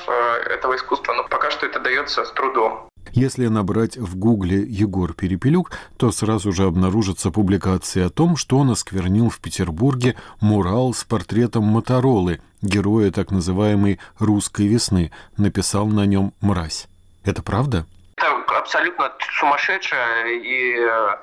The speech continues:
Speaker 1: идиотская история, которая начала со мной происходить. Опять возвращаясь к фильму Антониони «Фотоувеличение», которое оказалось событием, определившим и определяющим мою жизнь по се-, по сегодняшний день. В две тысячи шестнадцатом году я тогда жил и работал на Кипре, работал в крупной I T-компании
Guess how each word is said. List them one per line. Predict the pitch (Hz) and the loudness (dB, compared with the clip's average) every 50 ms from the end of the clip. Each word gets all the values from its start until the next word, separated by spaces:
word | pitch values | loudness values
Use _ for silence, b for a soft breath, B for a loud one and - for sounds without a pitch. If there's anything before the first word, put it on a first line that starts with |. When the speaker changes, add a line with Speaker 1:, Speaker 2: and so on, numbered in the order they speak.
| - - - - 127 | -10 -20 -12 -8 -6
Speaker 1:
идиотская | 127 123 135 160 160 165 165 - - 135 131 | -6 -4 0 0 2 2 0 0 -4 -4 -6
история, | - - 180 208 240 233 202 | -4 -2 0 0 2 0 0
которая | - 160 - - 156 147 139 131 | -2 -4 -4 -2 0 0 0 -2
начала | 135 131 - - 143 139 135 131 | -2 -4 -2 0 0 0 0 0
со | - 139 | -2 -4
мной | 135 131 127 127 | -2 -2 -2 -2
происходить. | - - 131 131 - - - 131 135 - 156 165 - - _ _ | -2 -2 -4 -4 -4 -4 -4 -4 -4 -4 -6 -12 -12 -14 _ _
Опять | - 135 - - 143 131 - | -6 -4 -2 -2 -2 -2 -2
возвращаясь | 139 135 135 135 135 - - 147 135 127 - | -2 0 0 -2 -2 -2 -2 -2 -2 -4 -4
к | - - - | -6 -6 -6
фильму | - 139 135 131 127 | -4 -2 0 2 2
Антониони | 135 147 139 143 143 139 143 139 135 127 123 117 | 2 0 0 -2 -2 -2 0 0 0 -2 -2 -4
«Фотоувеличение», | - - 151 143 - 131 127 127 127 131 - - 190 208 214 196 160 | -4 -2 -2 0 0 0 0 0 -2 -2 -2 -2 -2 0 0 0 -2
которое | - 139 - 139 135 127 | -2 -2 0 0 0 0
оказалось | 123 - 135 131 156 156 151 135 - | 0 -2 -2 0 0 0 0 0 -2
событием, | - 139 135 - 190 226 - 180 151 139 127 - | -2 -2 0 0 -2 -2 0 -2 -2 -4 -4 -8
определившим | - - - - 208 226 - - - - | -14 -16 -12 -8 -8 -6 -6 -6 -6 -4
и | 135 | -4
определяющим | - 170 160 - - 160 170 185 185 180 - 156 156 147 | -2 -2 -2 -2 -2 0 2 2 2 0 -2 -4 -4 -2
мою | 135 139 139 139 - | -2 -2 -2 -2 0
жизнь | - 220 233 220 - - | 2 2 2 2 0 -2
по | - - | -2 -2
се-, | - - - | -2 -2 -4
по | - - 156 - | -2 -2 0 0
сегодняшний | - 165 190 196 190 190 - - 165 165 160 | 2 2 2 2 2 2 0 0 0 0 2
день. | 165 175 160 127 120 | 2 2 0 0 -2
В | - | -6
две | - - | -6 -4
тысячи | 196 185 - | -4 -4 -2
шестнадцатом | - 185 185 180 180 180 170 160 | 0 0 0 0 0 0 0 0
году | 160 170 170 170 226 247 277 269 - - - _ _ _ - - - - - | 0 0 2 2 2 2 2 0 -2 -8 -20 _ _ _ -20 -20 -14 -8 -4
я | 160 165 165 | -2 -2 0
тогда | 170 156 151 151 160 160 151 147 | 0 -2 -2 -2 -2 -2 -2 -2
жил | - 165 180 185 175 160 | -2 0 0 2 2 2
и | 151 | 2
работал | 147 143 143 165 160 156 139 | 2 2 2 0 0 0 0
на | 143 147 | 0 -2
Кипре, | - - 123 127 - 170 143 | -2 -4 -6 -4 -2 -2 0
работал | 135 - 147 - - 127 | 0 0 -2 -2 -2 -4
в | - - | -2 0
крупной | 160 156 147 139 139 131 | 0 0 0 0 0 -2
I | 127 | -2
T-компании | - 160 - - 135 120 - - 190 226 240 214 185 | -2 -4 -4 -2 -2 -2 0 0 2 2 2 0 -2